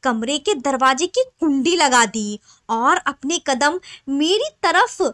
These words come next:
बढ़ाने लगा, कहने लगा, "कल तुम उस कमरे में झांक कर क्या देखने की कोशिश कर रही थी?"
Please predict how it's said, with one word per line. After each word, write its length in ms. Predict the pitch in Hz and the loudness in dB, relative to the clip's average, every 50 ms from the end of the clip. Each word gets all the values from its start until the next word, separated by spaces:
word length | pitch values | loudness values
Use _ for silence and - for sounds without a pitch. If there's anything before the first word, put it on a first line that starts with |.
| _ - - - - | _ -16 -20 -12 -10
बढ़ाने 540 | 240 220 311 294 240 254 285 277 285 339 359 330 | -4 -2 0 0 0 2 2 2 2 2 2 2
लगा, 340 | 262 247 220 214 196 190 196 - _ - _ _ - | 2 2 2 2 0 0 -2 -8 _ -20 _ _ -6
कहने 300 | - 214 202 233 269 294 | -6 -4 -2 0 0 2
लगा, 280 | 311 277 240 277 302 381 605 - - - - - _ _ _ - | 2 2 2 4 4 4 2 2 -4 -18 -18 -18 _ _ _ 0
"कल 180 | 403 466 571 605 _ - | 2 2 2 0 _ 0
तुम 220 | 571 587 587 - 494 | -2 -2 -2 -4 -8
उस 120 | - - | -8 -6
कमरे 360 | - - 359 320 330 381 415 440 | -4 -4 -2 0 0 0 0 2
में 320 | 453 554 605 523 269 220 - - - _ - 214 | 2 0 0 0 -2 -4 -6 -14 -20 _ -10 -2
झांक 380 | 196 247 233 254 254 294 370 - | -2 -2 0 2 2 2 2 0
कर 200 | - 508 523 523 - | -2 -2 -2 -2 -2
क्या 200 | - 320 302 359 427 | 0 2 4 4 2
देखने 360 | 440 539 554 554 554 605 605 | 2 -2 -6 -4 -2 -2 -2
की 160 | 605 - 587 571 | 0 -2 -4 -2
कोशिश 400 | - 480 494 453 - 440 - - | 0 0 0 0 0 -4 -4 -2
कर 180 | - 359 294 277 | 0 0 0 2
रही 220 | 254 285 277 262 | 2 0 0 -2
थी?" 300 | 196 - 240 240 233 226 | -4 -6 -6 -6 -6 -6